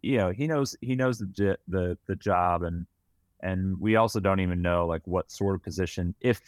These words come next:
if he ends up at Florida, I would just expect at the very least to be, for him to have some, some kind of job that's closer to Gainesville, um, because I, I think that relationship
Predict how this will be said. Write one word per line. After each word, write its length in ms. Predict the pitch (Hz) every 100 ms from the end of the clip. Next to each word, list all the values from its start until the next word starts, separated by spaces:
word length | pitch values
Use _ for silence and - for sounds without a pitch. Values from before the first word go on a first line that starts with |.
| _ _
if 160 | 117 131 -
he 140 | 131
ends 220 | 110 104
up 100 | 101 - _
at 140 | 90 -
Florida, 420 | - 90 85 85 -
I 80 | 113
would 160 | 165 123
just 180 | 113
expect 460 | 113 - - 98 - -
at 100 | -
the 80 |
very 180 | 92 90
least 260 | 87 98 -
to 40 |
be, 480 | 90 95 92 87 82 - _
for 100 | 104
him 240 | 107 151 131
to 40 |
have 220 | 113 104
some, 320 | - 104 98 -
some 220 | - 98
kind 160 | 101
of 120 | 92 85
job 260 | 92 85
that's 200 | 85 - - _ -
closer 600 | - 98 101 107 - 104
to 220 | 90 101
Gainesville, 680 | 90 90 101 98 135 139 143 _ _ _ _ -
um, 600 | 92 92 90 85 78 90 - _ _ -
because 320 | 104 98 107 98
I, 160 | 95 -
I 160 | 98 98
think 260 | - 104 -
that 180 | 101
relationship 680 | 78 87 95 87 87 - 85